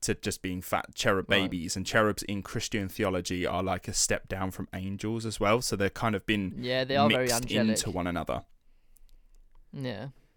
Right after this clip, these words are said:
Speaker 1: Now, today, Valentine's Day is more of a capitalist holiday instead of a religious one.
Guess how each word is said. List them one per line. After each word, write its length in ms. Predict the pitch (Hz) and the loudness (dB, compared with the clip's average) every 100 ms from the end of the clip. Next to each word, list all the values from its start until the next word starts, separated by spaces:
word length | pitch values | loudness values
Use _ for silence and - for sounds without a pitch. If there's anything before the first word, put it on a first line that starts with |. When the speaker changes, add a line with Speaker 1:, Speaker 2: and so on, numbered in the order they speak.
| _ _ - | _ _ 0
Speaker 1:
Now, 260 | 151 147 - | 4 4 2
today, 520 | 170 196 151 69 123 - | 0 4 4 2 -6 8
Valentine's 640 | 180 196 165 - 110 101 | 8 8 4 0 -2 0
Day 320 | - 95 95 - | -2 -2 -2 -4
is 160 | 113 135 | -2 0
more 180 | 127 | 0
of 80 | 110 | 0
a 60 | 113 | -2
capitalist 760 | - - 143 - 120 107 - | -2 0 0 0 -2 -2 -2
holiday 560 | - 208 123 98 95 - | 4 6 6 4 0 -2
instead 340 | 110 107 123 101 | -2 -2 0 0
of 80 | 101 | 0
a 80 | 92 | 0
religious 440 | 113 185 113 - | -2 -2 -2 -2
one. 240 | 87 71 | -2 -4